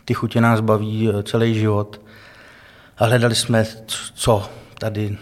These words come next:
nabídnout, co vlastně v té republice třeba moc není. Eh, byl tu už takový začínající boom okolo kafe a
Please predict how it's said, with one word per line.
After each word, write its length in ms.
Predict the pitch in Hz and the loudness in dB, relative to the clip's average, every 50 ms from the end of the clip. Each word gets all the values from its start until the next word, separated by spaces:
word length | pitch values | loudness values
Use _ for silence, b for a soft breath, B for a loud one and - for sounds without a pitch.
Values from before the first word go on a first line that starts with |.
| - | -6
nabídnout, 760 | 120 110 101 101 113 110 107 110 107 101 101 101 101 104 - - | -6 -4 -4 -4 -4 -4 -2 -2 -2 -2 -2 -4 -6 -8 -12 -12
co 120 | - 127 | -10 -6
vlastně 320 | 113 113 107 - - 131 117 | -6 -6 -6 -6 -6 -6 -6
v 60 | 123 | -4
té 120 | - 127 | -4 -4
republice 460 | 113 107 107 113 117 120 110 - 123 107 | -2 -2 -4 -4 -4 -4 -4 -4 -6 -8
třeba 240 | - - 110 110 | -6 -6 -4 -2
moc 240 | 107 110 104 - - | -2 -2 -2 -4 -4
není. 400 | - 104 101 101 98 98 107 117 - | -4 -2 -2 -2 -2 -4 -6 -8 -10
Eh, 60 | - 110 101 104 101 101 | -12 -10 -8 -6 -6 -8
byl 220 | 104 110 110 107 101 | -8 -8 -8 -8 -8
tu 180 | 104 - 117 | -6 -6 -6
už 100 | 110 104 | -6 -6
takový 340 | - - - 107 - 117 113 | -8 -10 -14 -10 -6 -6 -4
začínající 580 | 101 101 - - - 120 110 110 107 - - 120 | -4 -4 -6 -6 -4 -2 -2 -2 -2 -4 -6 -6
boom 260 | 117 113 113 113 107 | -4 -2 0 0 0
okolo 260 | 107 - - 110 107 | 0 0 0 0 0
kafe 400 | 107 - - - - 104 104 104 - - B B B B B B B B B B B B _ _ - | 0 -2 -8 -4 -2 -2 -2 -2 -6 -10 B B B B B B B B B B B B _ _ -10
a 460 | 92 95 92 92 92 92 92 92 | -8 -6 -6 -4 -4 -2 -2 -2